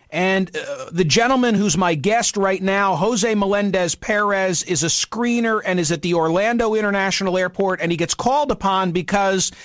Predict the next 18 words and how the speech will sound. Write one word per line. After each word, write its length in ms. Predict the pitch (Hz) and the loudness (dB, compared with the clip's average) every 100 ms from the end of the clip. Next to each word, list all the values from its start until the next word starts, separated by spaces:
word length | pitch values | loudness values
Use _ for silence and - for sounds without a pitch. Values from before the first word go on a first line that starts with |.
| - | -8
something 420 | - 269 302 254 | -2 0 2 2
doesn't 340 | 226 214 202 185 | 2 0 0 0
ring 320 | 190 262 262 | 0 2 2
right 300 | 214 208 190 | 2 0 -2
with 180 | 190 160 | -2 0
this 240 | 202 - | -2 0
guy, 440 | 190 190 185 185 180 | 0 2 2 0 0
and 140 | 190 | 0
they 100 | 196 | 0
want 260 | 196 208 202 | 0 0 0
you 200 | 247 262 | 0 0
to 80 | |
come 340 | - 220 220 214 | 0 0 0 0
and 220 | 185 190 - | 0 0 0
to 380 | 208 202 196 - - | 0 2 0 -4 -4
interview 560 | 277 302 226 160 180 151 | -2 0 0 2 2 2
him, 240 | 151 120 | 2 0
correct? 520 | 101 165 190 269 - | 0 2 2 0 -4